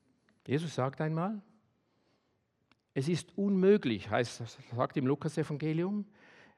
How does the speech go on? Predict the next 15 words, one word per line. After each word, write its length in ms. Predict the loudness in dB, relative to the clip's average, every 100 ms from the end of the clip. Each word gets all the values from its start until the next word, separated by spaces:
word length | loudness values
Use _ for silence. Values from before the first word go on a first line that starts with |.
| _ _ _ _ _ -8
„es 160 | -2
ist 220 | -2 -2
unmöglich, 580 | 0 4 6 6 4 2
dass 220 | 2 2
nicht 280 | 0 -2 -2
Ärgernis 680 | 0 2 2 2 0 -4 -12 _
kommt 340 | -4 -2 -2
in 80 | -4
deinem 300 | -2 -4 -4
Leben.“ 440 | -4 -4 -8 -14 -20 _
Also, 200 | -2 2
dass 160 | 2 2
nicht 220 | -2 0
Unvollkommenes 880 | 0 2 4 4 4 2 2 2 0
hineinkommt. 760 | 2 2 0 -4 -10 -10 -18